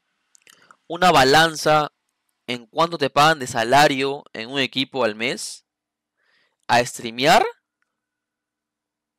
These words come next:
Puta, por ejemplo, yo, o sea, yo gano más streameando que jugando. Pero es porque yo no,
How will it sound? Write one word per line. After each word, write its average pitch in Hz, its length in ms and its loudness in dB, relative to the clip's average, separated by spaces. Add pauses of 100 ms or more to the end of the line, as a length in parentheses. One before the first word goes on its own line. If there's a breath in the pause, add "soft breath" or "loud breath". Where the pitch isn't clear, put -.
(2250)
Puta, 139 360 -8
por 131 220 -6
ejemplo, 190 260 -2
yo, 127 80 -4
o 120 60 -14
sea, 131 180 2 (720)
yo 147 220 -2
gano 277 420 2
más 160 380 0
streameando 190 800 -4
que 143 100 -8
jugando. 120 600 -2 (440 soft breath)
Pero 139 160 0
es - 40 -10
porque 131 280 -6
yo 135 120 -2
no, 143 260 -2